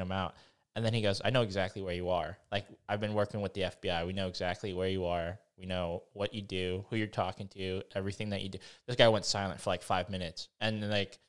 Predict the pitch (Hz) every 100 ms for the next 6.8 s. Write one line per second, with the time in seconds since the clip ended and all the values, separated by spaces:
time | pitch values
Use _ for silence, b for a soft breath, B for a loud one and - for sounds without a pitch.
0 | _ - 110 110 107 92 101 98 95 -
1 | 98 92 95 95 87 - - - 107 104
2 | 101 95 - 90 90 - _ _ - 104
3 | 117 110 104 104 101 98 104 90 104 101
4 | 101 90 87 87 - 60 52 - _ _
5 | _ - 120 117 110 104 - 101 104 98
6 | 98 101 95 - 95 87 -